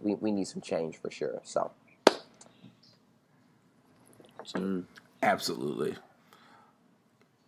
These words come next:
Speaker 3: Ian, your parting words.
Speaker 2: Hey, man,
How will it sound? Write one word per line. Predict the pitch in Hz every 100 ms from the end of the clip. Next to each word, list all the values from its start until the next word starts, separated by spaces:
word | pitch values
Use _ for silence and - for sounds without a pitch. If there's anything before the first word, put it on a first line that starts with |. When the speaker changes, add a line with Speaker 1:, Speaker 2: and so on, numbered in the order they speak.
| 123
Speaker 3:
Ian, | 131 123 101 90
your | - 107
parting | 131 113 110
words. | 110 104 95 - - - - - - - - -
Speaker 2:
Hey, | - 120
man, | 131 127 131 135